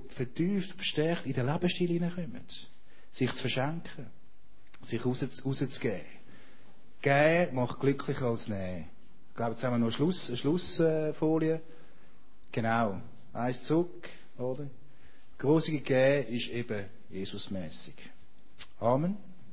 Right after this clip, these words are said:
Und die Frage heute Morgen ist, wo bist du?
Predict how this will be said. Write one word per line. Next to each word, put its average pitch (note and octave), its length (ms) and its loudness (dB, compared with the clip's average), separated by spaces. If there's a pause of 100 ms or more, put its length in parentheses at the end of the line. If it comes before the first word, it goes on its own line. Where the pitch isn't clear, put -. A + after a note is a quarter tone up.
(1700)
Und G2 100 -2
die - 20 -4
Frage F#3+ 300 12
heute G3 160 10
Morgen F#3 360 12
ist, - 500 6 (2000)
wo A#2 120 0
bist A2+ 280 0
du? G2 100 -4